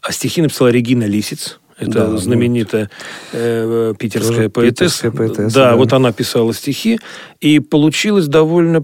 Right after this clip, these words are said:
Speaker 1: приятно, и так как-то вот такая динамически быстро.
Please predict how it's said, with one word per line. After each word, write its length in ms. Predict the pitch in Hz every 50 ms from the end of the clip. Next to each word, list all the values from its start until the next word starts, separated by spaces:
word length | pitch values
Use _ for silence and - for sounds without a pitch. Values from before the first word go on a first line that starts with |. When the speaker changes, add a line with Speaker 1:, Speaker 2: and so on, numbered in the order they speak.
| - _ _
Speaker 1:
приятно, 800 | - 160 147 170 170 160 147 143 165 165 156 - - 123 120 120
и 160 | 120 127 127
так 240 | 117 - - 147 135
как-то 280 | - 135 117 - - 127
вот 140 | 123 117 -
такая 260 | - 127 - 135 123
динамически 600 | 110 107 131 135 139 135 131 117 - - - -
быстро. 500 | 113 117 175 196 165 - - 160 151 139